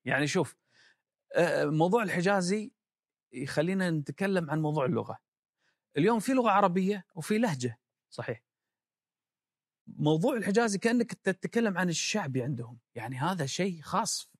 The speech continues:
Speaker 1: في، يعني شعبيًا
Speaker 2: في الحجازيين.
Speaker 1: عند الحجازيين.
Speaker 2: بلهجة الحجازيين.
Speaker 1: لذلك حتى هم في تقسيمات عندهم. يعني أداء هذا المقام الم-، المكاوي، يقولون يسمونه مكاوي، هذا مدني.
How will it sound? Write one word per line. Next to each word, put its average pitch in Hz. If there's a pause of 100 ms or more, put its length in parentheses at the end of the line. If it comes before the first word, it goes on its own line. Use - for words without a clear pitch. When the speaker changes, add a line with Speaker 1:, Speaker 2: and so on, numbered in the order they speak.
(100)
Speaker 1:
في، -
يعني 127
شعبيًا 190
Speaker 2:
في -
الحجازيين. 156
Speaker 1:
عند 165
الحجازيين. 123
Speaker 2:
بلهجة 180
الحجازيين. 156
Speaker 1:
لذلك 226
حتى 226
هم 226
في 185
تقسيمات 190
عندهم. 123 (720)
يعني 135 (480)
أداء 160
هذا 202
المقام 180 (160)
الم-، 165 (460)
المكاوي، 208
يقولون 160
يسمونه 190
مكاوي، 208
هذا 180
مدني. 139